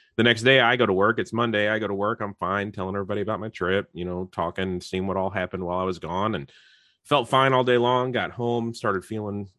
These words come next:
kinda puny, uh, throat started hurting. By the time I went to bed,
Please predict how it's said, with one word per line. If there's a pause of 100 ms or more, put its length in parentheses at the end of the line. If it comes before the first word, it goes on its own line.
kinda
puny, (540)
uh,
throat
started
hurting. (720)
By
the
time
I
went
to
bed,